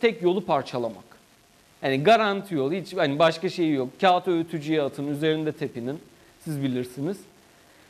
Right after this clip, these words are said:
U S B'ler, S S D kartlar ya da S D kartlar daha farklı bir şey kullandıkları için üzerinden veri silmesi, gerçekten veriyi silmesi çok zor.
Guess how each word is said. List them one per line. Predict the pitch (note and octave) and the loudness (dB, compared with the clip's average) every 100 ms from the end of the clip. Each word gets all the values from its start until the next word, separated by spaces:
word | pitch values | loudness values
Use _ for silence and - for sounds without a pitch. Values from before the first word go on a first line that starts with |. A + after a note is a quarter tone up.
| _ C#3+ | _ -2
U | |
S | E3+ A#3+ A3+ - | 0 2 0 -2
B'ler, | A#3 A#3 A#3 G#3+ A3 - - - | -2 4 6 6 2 -12 -20 -2
S | E3 D3+ G3 | 0 2 2
S | F#3 - | 0 -6
D | G#3 | -2
kartlar | G#3+ F#3+ F#3+ F#3+ | 2 0 2 2
ya | F3+ D#3 | 2 2
da | D3 C#3+ | 0 -2
S | - - | -4 -6
D | G#3+ | -2
kartlar | A3 G3+ G3 A3+ A3+ - - _ _ _ - | 2 0 0 0 0 -6 -20 _ _ _ 0
daha | D#3 G3 A#3 A3+ - _ _ - | 4 6 4 2 -8 _ _ 0
farklı | E3+ F3 G#3+ A3+ | 2 2 0 -4
bir | |
şey | A3 A3 | -2 -2
kullandıkları | G#3+ G#3+ G3+ G#3 G#3 G3+ G#3+ A3 A3+ | -2 -2 2 2 2 -4 0 0 2
için | A3 - A3+ A3 - - _ _ _ _ _ _ - | -4 -4 -6 -8 -20 -20 _ _ _ _ _ _ -4
üzerinden | E3+ F#3 G3+ A3+ A3+ A3 G#3+ | 4 6 6 4 2 2 2
veri | G#3+ A3 | 0 -2
silmesi, | A3 G3+ F3+ D#3+ D#3 | -2 -2 0 -4 0
gerçekten | D3 F#3 G3+ G#3 - D3 C#3 | 4 4 4 -4 2 0 2
veriyi | C#3+ D3+ E3+ | 0 0 -2
silmesi | E3+ E3+ F3 E3+ G3 | -2 -2 -2 -4 -2
çok | G3 F#3 | 0 0
zor. | - E3 | 2 0